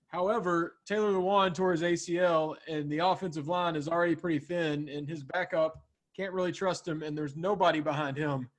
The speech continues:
So I'm very worried about having to play the Steelers without a left tackle. I, I'm still gonna take the Titans 'cause I think they're a better team, but that is a big injury to watch and will affect how the Titans play moving forward.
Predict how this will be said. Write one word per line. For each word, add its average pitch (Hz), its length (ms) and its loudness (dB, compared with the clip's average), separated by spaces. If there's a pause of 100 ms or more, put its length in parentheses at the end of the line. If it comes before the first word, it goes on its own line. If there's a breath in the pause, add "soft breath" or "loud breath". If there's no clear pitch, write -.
(480)
So 175 180 -2
I'm 156 300 2
very 202 280 4
worried 185 340 4
about 160 220 0
having 156 180 0
to 143 80 -6
play 165 160 -6
the 147 80 0
Steelers 170 460 -2
without 147 240 -2
a 143 40 -2
left 143 300 -4
tackle. 139 480 -4 (160)
I, - 60 -14 (200)
I'm 160 200 -6
still 226 240 -2
gonna 214 120 -2
take 208 220 -4
the 151 80 -16
Titans 190 320 0
'cause 170 140 -8
I 170 80 -2
think 175 160 -4
they're 175 120 -2
a 156 60 -4
better 170 240 -2
team, 180 340 -4
but 151 100 -4
that 175 120 0
is 151 140 -2
a 147 60 -2
big 165 360 -4
injury 147 600 -2
to 147 180 -6
watch 156 420 2
and 156 100 -8
will 147 140 -2
affect 139 340 -6
how 160 120 0
the 139 80 -6
Titans 135 360 -4
play 147 280 -6
moving 139 240 -4
forward. 135 340 -6